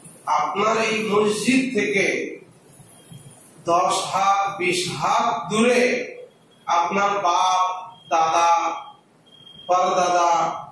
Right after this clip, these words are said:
লাকার দাদা তারা শুয়ে আছে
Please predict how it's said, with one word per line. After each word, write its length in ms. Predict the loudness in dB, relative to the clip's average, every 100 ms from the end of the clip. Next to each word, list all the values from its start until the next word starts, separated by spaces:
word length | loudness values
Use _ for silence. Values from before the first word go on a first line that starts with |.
| -20 _ -10
লাকার 500 | -4 -2 0 2 2
দাদা 640 | 0 0 0 0 -2 -6 -6
তারা 200 | -2 0
শুয়ে 420 | 0 -2 0 0
আছে 500 | 2 0 -4 -8 -10